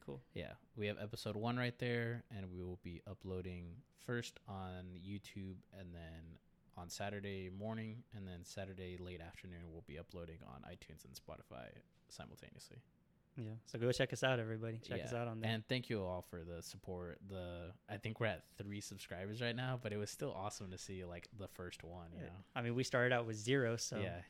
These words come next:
Speaker 1: three subscribers is a huge increase
Speaker 2: Yeah, I
Speaker 1: for
Speaker 2: remember,
Speaker 1: us.
Speaker 2: like, posting on the Instagram. It was, like,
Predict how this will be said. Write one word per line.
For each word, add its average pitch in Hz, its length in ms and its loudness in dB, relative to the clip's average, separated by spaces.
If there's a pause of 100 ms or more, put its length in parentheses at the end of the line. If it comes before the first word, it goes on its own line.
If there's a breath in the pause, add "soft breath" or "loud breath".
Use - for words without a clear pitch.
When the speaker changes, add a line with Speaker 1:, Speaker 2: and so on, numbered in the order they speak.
Speaker 1:
three 123 140 6
subscribers 117 580 0
is 113 160 -2
a 110 60 -2
huge 127 280 2
increase 131 340 0
Speaker 2:
Yeah, 104 180 4
I - 20 6
Speaker 1:
for 131 60 4
Speaker 2:
remember, 131 320 2
Speaker 1:
us. 101 80 2
Speaker 2:
like, 92 240 -2
posting 98 440 -2
on 87 380 -4
the 85 120 -6
Instagram. 85 600 -6
It 58 60 -12
was, 85 140 -10
like, - 120 -12